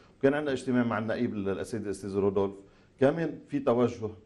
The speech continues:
نعمل شيء نحن وياهم بهالموضوع هيدا. نحن مع حقوق الأساتذة، نحن ولا نهار كنا ضد حقوق الأساتذة، لا بل إذا بدك نحن ضمن ال-، الأمور اللي عم نطالب فيها. المدرسة عم تدفع لصندوق التعويضات،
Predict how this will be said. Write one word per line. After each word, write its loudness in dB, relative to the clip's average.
نعمل -2
شيء -8
نحن -10
وياهم -4
بهالموضوع -4
هيدا. -8
نحن -2
مع 4
حقوق -2
الأساتذة، 0
نحن -10
ولا 0
نهار -2
كنا 0
ضد -4
حقوق -8
الأساتذة، -6
لا 6
بل 4
إذا -2
بدك -2
نحن -6
ضمن 0
ال-، -2
الأمور -2
اللي -4
عم -4
نطالب -2
فيها. -6
المدرسة 0
عم -6
تدفع -4
لصندوق -4
التعويضات، -2